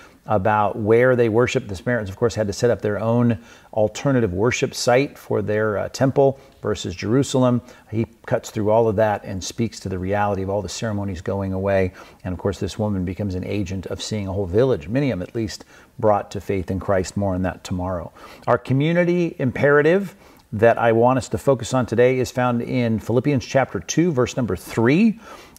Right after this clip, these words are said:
And, uh, I simply put it this way, let's stop trying to outdo each other. There's the summation of this principle. It says this, "Do nothing from selfish ambition," there's the key phrase, "selfish ambition or conceit, but in humility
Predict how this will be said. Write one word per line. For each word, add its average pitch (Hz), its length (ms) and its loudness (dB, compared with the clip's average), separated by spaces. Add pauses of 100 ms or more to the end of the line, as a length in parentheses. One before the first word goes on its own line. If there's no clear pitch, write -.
(120)
And, 107 420 2
uh, 101 180 2
I 127 120 4
simply 131 260 2
put 127 160 2
it 110 60 0
this 110 160 -4
way, 104 80 2
let's 110 160 2
stop - 720 0
trying 139 480 0 (100)
to - 160 -6
outdo 117 380 2
each 95 180 -2
other. 87 240 -4 (200)
There's 120 320 2
the 117 100 -2
summation 113 600 0
of 95 280 -2
this 101 260 -4
principle. 95 640 -2 (400)
It 117 140 2
says 135 240 4
this, 113 180 0
"Do 139 120 2
nothing 151 420 4
from 160 160 0
selfish 151 600 2
ambition," 135 800 2 (380)
there's 127 240 2
the 135 100 0
key 151 180 2
phrase, 98 300 0
"selfish 151 480 4
ambition 131 720 0 (540)
or 139 240 8
conceit, - 720 -2 (360)
but 117 120 4
in 113 100 4
humility 123 720 4